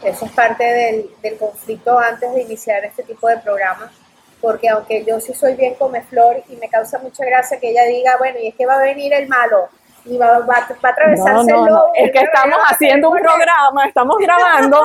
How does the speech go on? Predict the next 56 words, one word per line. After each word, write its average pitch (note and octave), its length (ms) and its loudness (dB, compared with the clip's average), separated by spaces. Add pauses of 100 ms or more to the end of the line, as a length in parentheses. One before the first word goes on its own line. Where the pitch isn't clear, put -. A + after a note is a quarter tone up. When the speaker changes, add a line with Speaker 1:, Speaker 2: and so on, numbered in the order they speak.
(140)
Speaker 1:
<laughs> A4 160 -8
Speaker 2:
y C#4 160 2
yo C4 100 4
le C#4 120 4
digo, C4 240 2
Efraín C4 280 2
me C#4+ 80 -2
dice, D4 140 -4
"No, F4 140 -2
porque F#4+ 200 -4
es - 80 -4
que E4 80 -2
la F4 140 -2
gente D#4 240 -2
no D#4 100 -4
sé D4 100 -6
qué", C#4 180 2
y B3 80 2
yo, G3+ 280 4 (200)
"Efraín, A#3 400 2
no, A3 240 4
la A3+ 120 0
gente F#3+ 240 -4
sí B3+ 140 -4
tiene, B3+ 260 0
hay G3 160 0
gente G#3+ 340 0
que, D4 160 2
que G#3+ 140 2
viene G3+ 340 2
con, C#4+ 180 0 (280)
no, D#4+ 320 -2
chica, D#4+ 720 -2
todos C4+ 320 2
somos E4+ 400 -2
buenos", D4+ 500 0
y B3 80 0
yo, A3+ 140 4
"Sí, F4+ 160 0
somos E4 300 2
buenos E4+ 260 0
en E4 80 0
esencia, D4+ 500 2
pero B3+ 160 4
después C4+ 220 2
nos G4 100 2
echamos F4+ 300 -2
a D#4+ 40 -2
perder, D#4 440 0
Efraín, E4+ 140 -2 (100)
eso C4 160 0
existe". G#4 500 2
Speaker 1:
Bueno, - 280 4
y G4 60 0
es C4+ 120 -4
verdad, D#4+ 240 -2